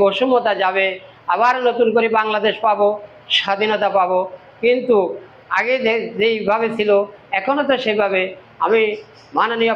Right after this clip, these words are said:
প্রধান উপদেষ্টার কাছে আমার লিপিবদ্ধ করে প্রতিবেদন পাঠাইছিলাম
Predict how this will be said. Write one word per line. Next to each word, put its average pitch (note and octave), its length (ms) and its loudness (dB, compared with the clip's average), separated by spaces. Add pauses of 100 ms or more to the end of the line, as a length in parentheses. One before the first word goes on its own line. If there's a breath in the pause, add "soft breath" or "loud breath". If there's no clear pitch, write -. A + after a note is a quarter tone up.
প্রধান A3 340 0
উপদেষ্টার A3 520 0
কাছে G3 180 -2 (120)
আমার G3 180 2 (120)
লিপিবদ্ধ B3 440 0 (120)
করে G3 140 2 (100)
প্রতিবেদন F#3+ 440 0 (100)
পাঠাইছিলাম A3+ 520 0